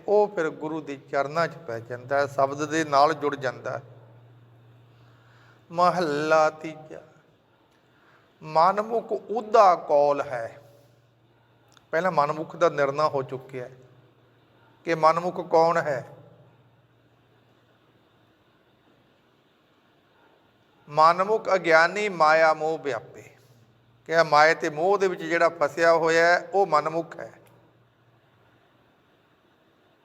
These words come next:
ਕਹਿੰਦੇ, ਮਨਮੁਖ ਦਾ ਜਿਹੜਾ ਕੌਲ ਹੈ ਨਾ, ਜਿਹਨੂੰ ਆਪਾਂ ਕੌਲਾ ਕਹਿ ਲਈਏ ਚਾਹੇ, ਉਹ ਮੂੰਦਾ ਪਿਆ ਹੈ। ਹੁਣ ਮੂੰਦੇ ਭਾਂਡੇ 'ਚ ਕੀ ਪੈਣਾ ਹੈ?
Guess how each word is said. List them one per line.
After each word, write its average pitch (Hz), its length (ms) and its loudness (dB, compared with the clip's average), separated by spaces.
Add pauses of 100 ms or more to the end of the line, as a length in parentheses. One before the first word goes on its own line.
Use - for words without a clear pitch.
(880)
ਕਹਿੰਦੇ, 208 260 0
ਮਨਮੁਖ 180 500 2
ਦਾ 202 140 0
ਜਿਹੜਾ 196 220 4
ਕੌਲ 175 440 4
ਹੈ 175 120 4
ਨਾ, 196 80 -4
ਜਿਹਨੂੰ 190 180 -6
ਆਪਾਂ 165 140 -4
ਕੌਲਾ 151 380 0
ਕਹਿ 147 180 -4
ਲਈਏ 160 160 -10
ਚਾਹੇ, - 320 -16 (180)
ਉਹ 208 140 2
ਮੂੰਦਾ 208 400 4
ਪਿਆ 123 300 -2
ਹੈ। 113 80 -12 (2500)
ਹੁਣ 196 140 2
ਮੂੰਦੇ 214 420 2
ਭਾਂਡੇ 185 380 4
'ਚ 196 100 -8
ਕੀ 208 220 -8
ਪੈਣਾ 170 280 -4
ਹੈ? 165 180 -12